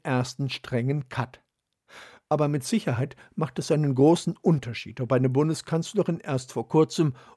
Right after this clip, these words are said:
oder ein Altkanzler bereits vor siebzehn Jahren aus dem Amt ausgeschieden ist. Vor diesem Hintergrund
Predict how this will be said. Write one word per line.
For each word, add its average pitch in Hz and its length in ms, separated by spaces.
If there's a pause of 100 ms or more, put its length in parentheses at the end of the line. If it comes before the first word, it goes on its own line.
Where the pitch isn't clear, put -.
(100)
oder 156 300
ein 165 180
Altkanzler 147 680
bereits 127 360
vor 143 160
siebzehn 151 480
Jahren 123 460
aus 127 180
dem 147 200
Amt 160 360
ausgeschieden 113 720
ist. - 380 (580)
Vor 160 140
diesem 175 240
Hintergrund 180 480